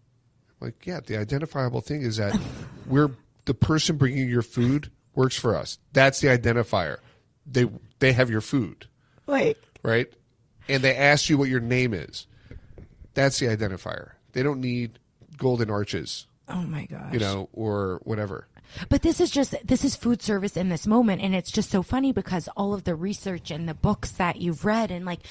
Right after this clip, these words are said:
Speaker 2: even just going in person to observe these different institutions, like,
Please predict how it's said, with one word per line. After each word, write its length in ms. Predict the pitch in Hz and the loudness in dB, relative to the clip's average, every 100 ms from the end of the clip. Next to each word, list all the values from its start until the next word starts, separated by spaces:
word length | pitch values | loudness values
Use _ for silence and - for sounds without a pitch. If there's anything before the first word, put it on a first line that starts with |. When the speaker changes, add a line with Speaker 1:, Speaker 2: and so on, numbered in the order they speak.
| - - | -14 -4
Speaker 2:
even 260 | 247 240 | 0 2
just 180 | 220 - | 0 0
going 400 | 208 208 202 190 - - | 2 2 0 -4 -10 -8
in 200 | - 208 | 0 0
person 540 | 208 - 208 - 190 180 | 0 -4 -6 -4 -2 -2
to 140 | - 190 | -2 -2
observe 880 | 185 160 139 180 214 208 165 156 | -2 -2 -2 2 4 2 0 -4
these 220 | - 175 - | -8 -6 -6
different 360 | 190 - 175 | -6 -4 -4
institutions, 680 | 175 180 160 - 226 202 175 | -4 -6 -4 -4 -2 -2 -4
like, 140 | 170 | -4